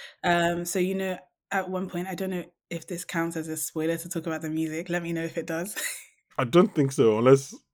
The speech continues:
Speaker 2: unless, no, I don't think so. It should be
Speaker 1: Okay, so
Speaker 2: fine.
Speaker 1: they're
Speaker 2: If
Speaker 1: talking
Speaker 2: it is,
Speaker 1: about
Speaker 2: then I'll cut it out, so go
Speaker 1: Okay.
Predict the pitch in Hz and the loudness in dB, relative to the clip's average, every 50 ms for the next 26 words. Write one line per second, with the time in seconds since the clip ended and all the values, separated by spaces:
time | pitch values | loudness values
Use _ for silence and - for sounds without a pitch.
0 | _ _ _ _ _ _ _ _ _ _ _ _ - - 135 147 147 139 135 131 | _ _ _ _ _ _ _ _ _ _ _ _ 4 8 10 10 10 10 8 6
1 | 135 120 101 117 117 110 127 139 139 - 127 113 - - 104 101 104 107 - 135 | 6 6 6 4 6 8 8 8 8 6 0 -2 -2 -2 -2 -2 -2 -4 -6 -10
2 | 175 - - 214 196 - 180 226 202 196 185 180 190 185 180 - 262 143 139 - | -8 0 2 4 4 4 4 2 4 2 2 2 2 2 2 4 8 8 10 10
3 | 233 190 175 135 131 120 113 113 - - 135 131 - - 123 110 104 107 - - | 10 10 10 10 10 8 8 8 6 4 4 4 2 2 0 0 0 -2 -4 -4
4 | 117 104 190 202 180 - 185 - 113 - 214 214 | -2 2 4 4 4 6 6 4 6 6 4 4